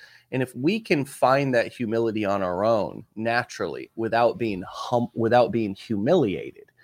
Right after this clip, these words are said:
if we can find that humili-, that, that humility on our own,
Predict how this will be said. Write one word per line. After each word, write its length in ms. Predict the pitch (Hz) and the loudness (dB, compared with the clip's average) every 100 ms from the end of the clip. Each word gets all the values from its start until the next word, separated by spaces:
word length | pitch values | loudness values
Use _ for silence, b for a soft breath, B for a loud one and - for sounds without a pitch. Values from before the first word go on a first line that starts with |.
| b b b b | b b b b
if 160 | 113 117 | -8 -2
we 160 | 139 | -2
can 240 | 143 135 113 | 0 -2 -2
find 520 | - 127 135 139 123 | 2 4 4 2 2
that 280 | 104 95 - | 2 0 -4
humili-, 640 | 123 110 135 143 101 101 _ | -6 -2 0 0 -2 -8 _
that, 260 | 104 113 107 | -2 -2 0
that 180 | 107 90 | -2 -2
humility 480 | 113 117 143 123 104 | -4 2 2 2 0
on 160 | 101 | -2
our 220 | 101 90 127 | -2 0 2
own, 380 | 156 107 95 | 2 0 -4